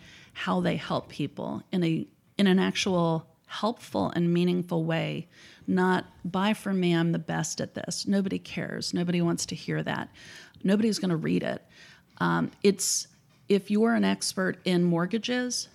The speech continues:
you're writing about things that people have problems with, and you're helping them understand whether or not they buy their mortgage from you, some solutions. And the goal is that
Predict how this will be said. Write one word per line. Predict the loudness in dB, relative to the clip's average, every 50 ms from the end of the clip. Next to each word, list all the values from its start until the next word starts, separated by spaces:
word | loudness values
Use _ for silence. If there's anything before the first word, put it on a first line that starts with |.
| -16 -6
you're | 0 2 2 4
writing | 4 2 2 4 4 4 4 2 0 0 -2 -4 -4
about | -2 -2 -2 -2 -4 -8 -6
things | -2 0 0 2 0 0 -2
that | -4 -6 -6 -6
people | -8 -6 -6 -6 -4 -2 -2 0 0 0 -2 -4 -8 -12
have | -10 -8 -6 -6 -6 -8
problems | -10 -8 -6 -4 -4 -2 -4 -4 -4 -4 -4 -4 -6
with, | -6 -8 -10 -10 -12 -14 -8 -2
and | 0 0 0
you're | 0 -2
helping | -4 -4 -6 -6 -4 -2 0 0
them | 0 0
understand | 0 -2 -2 -4 -4 -6 -4 -2 -2 0 0 0 -2 -2 -4 -2
whether | 0 0 0 0 0 0
or | 0
not | 0 0 -2 -2
they | -4 -4
buy | -2 -2 -2
their | -2 -2 -2 -2
mortgage | -2 -2 -4 -6 -8 -10 -10
from | -8 -8 -6 -6
you, | -6 -6 -8 -8 -10 -12 _ -20 -20 -20 -20 -20 -20 -20 -16 -6
some | 0 0 2 2 2
solutions. | 2 2 0 2 0 0 0 0 -2 -4 -6 -6 -8 -8 -8 -8 -4 -2
And | 0 0
the | 0
goal | -2 -4 -2 0 0 2 2 2 2
is | 2 0 0 -2
that | -2 -2 -2 -2 -4 -6